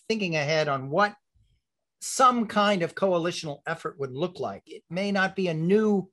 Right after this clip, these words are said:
fund per se. It may be some kind of coalitional effort that is a mechanism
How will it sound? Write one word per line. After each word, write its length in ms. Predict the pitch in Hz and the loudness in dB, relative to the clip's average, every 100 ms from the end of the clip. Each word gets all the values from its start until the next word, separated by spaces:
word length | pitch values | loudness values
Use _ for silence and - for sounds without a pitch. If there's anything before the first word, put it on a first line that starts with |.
| _ _ _ | _ _ _
fund 640 | _ - 233 240 185 175 - | _ -2 2 4 2 -2 -6
per 140 | 180 | -6
se. 400 | 160 - 226 220 | -6 -2 0 2
It 80 | 190 | 2
may 180 | 190 190 | 0 -2
be 140 | 180 | -2
some 300 | 175 185 175 | -4 -4 -4
kind 200 | 170 160 | -4 -4
of 100 | 143 | -4
coalitional 680 | - 175 165 175 - 165 - 165 | -6 -4 -2 -4 -4 -8 -10 -6
effort 440 | 190 190 151 135 _ _ _ _ _ | -6 -2 -4 -4 _ _ _ _ _
that 120 | 151 160 | -4 -2
is 120 | 151 | -2
a 60 | |
mechanism 880 | 151 160 240 220 175 165 160 151 147 | -2 0 0 0 -2 -2 -4 -6 -8